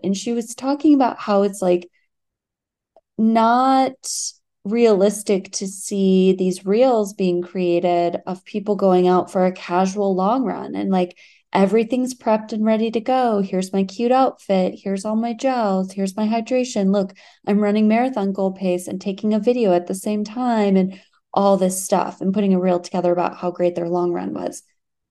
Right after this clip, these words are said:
And I'm not discounting those athletes because I think, and I know athletes that do this, that that is kind of how they show up for long runs, and that's awesome. But that's not everyone.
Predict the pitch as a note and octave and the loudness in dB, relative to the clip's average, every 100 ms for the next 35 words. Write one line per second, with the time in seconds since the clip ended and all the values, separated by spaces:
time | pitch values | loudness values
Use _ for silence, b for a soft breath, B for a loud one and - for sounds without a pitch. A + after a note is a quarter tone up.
0 | _ _ _ _ _ _ _ _ G#3+ A3+ | _ _ _ _ _ _ _ _ 4 8
1 | A3 A#3+ - A3 G#3+ - G3 F#3 F3+ F3 | 8 6 2 0 0 0 4 4 4 2
2 | F3 F3+ F#3+ F#3 F#3+ - - - F#3+ F#3+ | 2 0 0 -4 -8 -8 -8 -2 0 4
3 | F#3+ F#3+ G3 F#3+ F#3 F#3+ - _ _ _ | 4 4 4 6 4 -2 -20 _ _ _
4 | _ _ _ - F#3 E3 F3+ E4+ - - | _ _ _ 0 2 4 4 2 0 -8
5 | _ - E3 - - G3 F#3+ F3+ - - | _ -10 -8 -8 -8 -8 -6 -6 -4 -4
6 | - - _ _ _ _ _ _ _ _ | -6 -16 _ _ _ _ _ _ _ _
7 | _ _ - F#3+ F#3 F3+ F3 - - - | _ _ 4 6 8 6 4 -2 -8 -8
8 | - _ _ _ _ _ _ _ _ G#3 | -16 _ _ _ _ _ _ _ _ 6
9 | F#3+ B3+ E4+ - B3+ A3+ F3+ E3+ F3 - | 8 6 4 2 2 4 4 4 4 2
10 | E3 - - E3 D3+ C#3 C#3+ C#3+ F#3 F3+ | -2 -2 0 0 0 -4 -6 -6 -2 -2
11 | E3+ - F#3+ B3 - - - - _ _ | -2 -4 -4 -2 -4 -6 -10 -14 _ _
12 | G#3 A3 A#3+ C#4+ C4 - F3+ - - - | -2 0 2 4 2 2 0 0 -2 -4
13 | - | -8